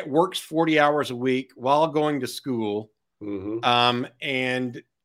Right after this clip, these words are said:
Speaker 1: a-, academics extraordinarily important to hit. He and his mom as well.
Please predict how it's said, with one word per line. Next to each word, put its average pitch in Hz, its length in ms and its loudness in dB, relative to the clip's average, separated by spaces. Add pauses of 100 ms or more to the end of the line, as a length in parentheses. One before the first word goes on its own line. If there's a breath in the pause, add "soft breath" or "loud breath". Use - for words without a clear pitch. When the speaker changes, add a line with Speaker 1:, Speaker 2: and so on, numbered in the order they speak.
(240)
Speaker 1:
a-, 147 280 -8
academics 135 580 0
extraordinarily 131 720 -2
important 131 380 -4
to 123 140 0
hit. 135 220 -4 (260 soft breath)
He 127 160 0
and 123 80 2
his 110 140 -2
mom 123 300 0
as 101 100 -4
well. 117 380 0